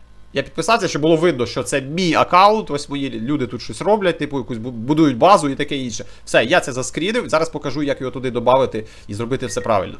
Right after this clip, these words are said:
Скрін у нас є, повертаємось в Twitter до того допису, який нам треба процитувати. Нагадаю, що всі потрібні посилання будуть в описі під цим відео, щоб нічого не треба було шукати, все було доступно і просто. Хто в Телеграмі, той натискає ось тут.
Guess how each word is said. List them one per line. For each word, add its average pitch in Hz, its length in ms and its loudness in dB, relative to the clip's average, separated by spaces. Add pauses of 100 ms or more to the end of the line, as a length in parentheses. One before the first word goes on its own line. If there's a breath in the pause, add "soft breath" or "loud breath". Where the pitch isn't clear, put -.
Скрін 233 320 -2
у 185 40 4
нас - 180 -2
є, 233 120 2
повертаємось 175 560 2
в - 140 -10
Twitter 208 320 0
до 139 100 0
того 151 220 4
допису, 165 420 0
який 147 180 -4
нам 131 140 -6
треба 139 240 2
процитувати. 131 760 -2
Нагадаю, 160 380 2
що 151 140 -4
всі 165 340 -4
потрібні 139 360 -6
посилання 165 460 -2
будуть 135 220 -6
в 143 40 -4
описі 143 260 -8
під 143 160 -14
цим 175 120 -8
відео, 226 340 -4
щоб - 240 -12
нічого 180 180 -8
не 139 40 -10
треба 139 180 -2
було 123 120 -8
шукати, 175 340 -4
все 135 180 -4
було 127 320 -2 (200 loud breath)
доступно 156 500 -2
і 143 40 -2
просто. 135 460 0 (420 loud breath)
Хто 214 340 4
в - 100 -6
Телеграмі, 160 720 4 (540)
той 156 140 -2
натискає 131 440 2
ось 123 180 -2
тут. 254 260 -2